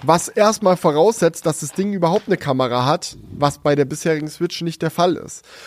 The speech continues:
Und auch neu ist für Nintendo in gewisser Hinsicht,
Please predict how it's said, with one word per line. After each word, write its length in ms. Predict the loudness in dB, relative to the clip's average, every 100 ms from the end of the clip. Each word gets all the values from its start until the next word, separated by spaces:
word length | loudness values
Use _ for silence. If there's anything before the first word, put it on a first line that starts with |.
| -8
Und 160 | -2 2
auch 300 | 2 0 -6 _ _ -6
neu 380 | 0 4 4
ist 320 | 2 -2 -6 -4
für 160 | -2
Nintendo 440 | -2 -4 -4 -2 -2
in 120 | -4
gewisser 320 | -6 -6 -4
Hinsicht, 420 | -4 -2 -2 -4